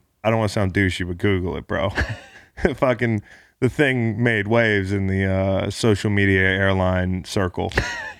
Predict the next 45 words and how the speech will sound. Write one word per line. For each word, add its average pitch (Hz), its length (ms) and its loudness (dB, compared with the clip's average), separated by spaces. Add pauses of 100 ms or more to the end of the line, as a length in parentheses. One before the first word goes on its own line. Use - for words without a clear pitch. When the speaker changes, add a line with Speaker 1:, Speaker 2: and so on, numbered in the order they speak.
(300)
Speaker 1:
Like, 104 100 -2
all 113 240 2
the 107 80 0
social 110 380 0
media 110 300 2
managers 98 460 0
had 104 140 2
a 95 60 -2
meeting. 98 480 0 (320)
I 123 100 0
think 175 200 0
all 135 180 2
the 156 100 2
social 139 380 2
<laughs> - 0 -
media 147 420 2
managers 113 760 2 (520)
around 120 380 4
the 117 80 2
country 131 480 0
for 104 160 0
big 113 260 2
airlines 104 640 2
had 113 160 2
a 104 40 2
meeting 104 340 2
this 98 180 0
week. 101 340 0 (920)
You 110 100 4
can 107 140 0
confirm 104 360 2
or 101 60 4
deny. 98 480 0
I 101 80 0
know 101 140 2
we've 98 180 2
got 95 220 -2
some 95 260 0
people 95 360 0
that 92 180 -2
probably 95 280 2
do 95 140 0
social 92 500 0
for, 90 360 -2
like, 90 180 2